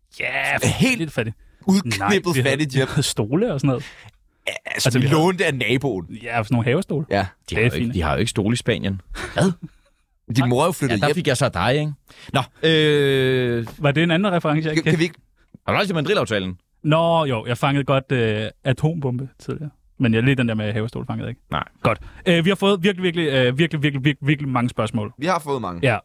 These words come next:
Speaker 1: det første spørgsmål,
Speaker 3: Mm.
Speaker 1: det kommer fra Simone. Drømme-line-up fra ind- og udland i en ny sæson af Stormester. Er der en eller anden person, hvor du bare siger, "Fuck, det ville være sejt"?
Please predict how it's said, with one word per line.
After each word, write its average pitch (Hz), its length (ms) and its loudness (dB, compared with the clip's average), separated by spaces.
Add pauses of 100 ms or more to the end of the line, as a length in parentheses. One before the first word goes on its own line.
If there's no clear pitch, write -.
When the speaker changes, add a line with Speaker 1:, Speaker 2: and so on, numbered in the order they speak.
(100)
Speaker 1:
det 160 100 2
første 190 280 0
spørgsmål, 131 460 0 (140)
Speaker 3:
Mm. 131 80 0
Speaker 1:
det 147 100 0
kommer 147 200 0
fra 143 140 0
Simone. 123 400 2 (100)
Drømme-line-up 143 680 2 (420)
fra 202 260 0
ind- 180 160 2
og 151 80 2
udland 131 440 2
i 156 100 2
en 139 100 4
ny 143 80 -2
sæson 135 280 0
af 123 60 2
Stormester. 117 440 -2 (680)
Er - 40 -18
der - 540 -10
en 139 40 4
eller 147 120 4
anden 143 80 0
person, 147 220 -2
hvor 139 60 -2
du 131 40 -6
bare 131 120 -4
siger, 127 120 -8 (120)
"Fuck, - 180 -6
det - 200 -10
ville 117 80 -6
være 101 100 -8
sejt"? - 260 -14